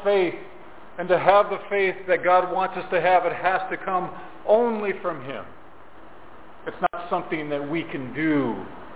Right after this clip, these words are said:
or exercise within our own lives. Because we have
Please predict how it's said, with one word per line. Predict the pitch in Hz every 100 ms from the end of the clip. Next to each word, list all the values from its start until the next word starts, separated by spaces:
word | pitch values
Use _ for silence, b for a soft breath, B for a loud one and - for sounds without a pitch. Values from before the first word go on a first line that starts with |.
| 135
or | 143
exercise | 151 - 160 - 170 147 139 131 131
within | 139 135
our | 123 120
own | 120 117
lives. | 117 104 82 - - - - - - - - - - - - - - - - -
Because | 147 170 143 123 120
we | 165 156 143 -
have | 160 147 120 104